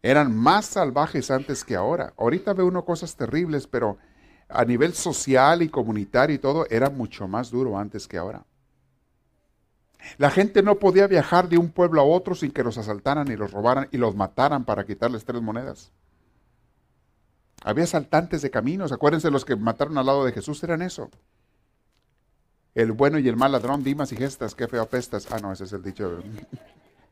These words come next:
<laughs> Dimas y Gestas eran asaltantes de caminos. Sabrá Dios a cuánta gente habían matado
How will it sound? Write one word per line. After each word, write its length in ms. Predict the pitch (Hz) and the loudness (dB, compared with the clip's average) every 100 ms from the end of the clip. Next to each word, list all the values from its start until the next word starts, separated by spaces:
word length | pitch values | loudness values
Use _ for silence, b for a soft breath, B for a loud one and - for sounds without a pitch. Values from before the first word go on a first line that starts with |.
| _ | _
<laughs> 1400 | _ _ _ _ _ _ _ _ _ _ _ _ _ _ - | _ _ _ _ _ _ _ _ _ _ _ _ _ _ -2
Dimas 400 | 131 185 180 147 | 4 4 4 2
y 80 | |
Gestas 800 | 127 170 135 143 127 - - - _ _ _ _ _ _ _ _ | 4 4 4 2 0 -2 -16 -20 _ _ _ _ _ _ _ _
eran 320 | 160 175 214 202 | 6 8 8 8
asaltantes 720 | 175 170 - 175 190 196 185 | 6 4 6 4 4 4 4
de 80 | 185 | 4
caminos. 480 | 170 196 226 170 | 4 4 2 0
Sabrá 320 | - 101 104 110 | -2 -2 2 2
Dios 180 | 120 | 0
a 40 | 123 | -2
cuánta 240 | 123 123 | -4 -2
gente 200 | 123 127 | -2 0
habían 160 | 123 127 | 0 0
matado 460 | 127 131 147 135 | 0 0 0 -2